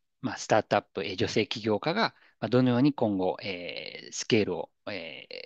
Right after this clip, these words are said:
ー、大きくしていくかといったところで、まあ、あの、能力強化、えー、等を、えー、取り組んでいるという事例もございます。で、まあ、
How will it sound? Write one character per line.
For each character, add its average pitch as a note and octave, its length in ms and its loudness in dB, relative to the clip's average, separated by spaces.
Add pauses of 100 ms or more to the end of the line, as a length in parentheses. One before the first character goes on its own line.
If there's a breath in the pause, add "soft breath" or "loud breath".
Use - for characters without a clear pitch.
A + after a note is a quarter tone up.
(120)
ー、 - 60 -8
大 - 60 -4
き - 120 -10
く - 40 -8
し - 60 -4
て - 80 -8
い - 60 -10
く - 80 -18
か - 140 -8
と - 120 -16 (260 soft breath)
い C#3 80 -4
っ - 20 -20
た C3 120 -2
と - 120 -4
こ B2+ 120 0
ろ D3 80 0
で、 F3+ 180 0 (360 loud breath)
ま G#2 100 0
あ、 F#2+ 40 0
あ - 20 -2
の、 E2+ 240 -8
能 A2+ 160 0
力 G#2+ 240 2
強 - 160 0
化、 - 220 -8 (100)
え E2+ 420 -10
ー、 - 80 -20
等 A2 140 -2
を、 E3+ 260 -2 (160)
え F2+ 460 -14 (160)
ー、 - 120 -20
取 A2 140 0
り - 40 -4
組 F#2 160 -2
ん - 20 -2
で F2 80 -6
い D#2+ 80 -10
る - 80 -16
と - 120 -18 (200)
い G2+ 80 -10
う F#2 140 -8
事 G2 160 -8
例 F2 160 -6
も E2+ 80 -12
ご F2 100 -12
ざ E2+ 100 -8
い E2+ 60 -8
ま G#2 120 -6
す。 - 260 -12
で、 D#3 80 -2
ま D3 100 4
あ、 - 20 -6